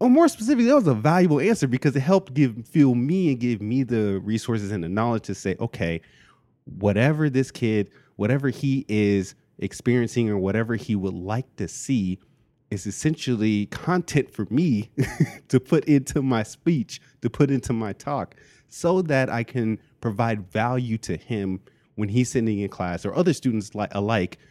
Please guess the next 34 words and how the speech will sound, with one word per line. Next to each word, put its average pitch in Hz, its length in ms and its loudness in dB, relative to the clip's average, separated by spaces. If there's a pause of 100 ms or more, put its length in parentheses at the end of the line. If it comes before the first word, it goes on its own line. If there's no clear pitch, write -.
(180)
who 113 360 2
are 101 400 0
going 135 280 2
through 139 180 0
this 117 100 -6
experience 101 540 -4
and 87 140 -6
want 120 220 0
to 104 120 -4
know 104 480 2 (320)
from 98 200 -6
somebody 117 340 2
who 104 240 0
is 85 80 -2
far 120 300 2
removed 147 260 0
from 117 100 -4
college, 101 600 0 (180)
excuse 117 240 -2
me, 104 180 -4 (340)
who's 131 200 2
somebody 143 280 4
who's 104 240 -2
far 131 260 0
removed 160 240 4
from 127 200 4
high 143 180 0
school 107 340 -2
and 92 220 0
college 117 560 0
and 104 180 0
into 123 240 2
their 107 140 0
career, 113 580 -2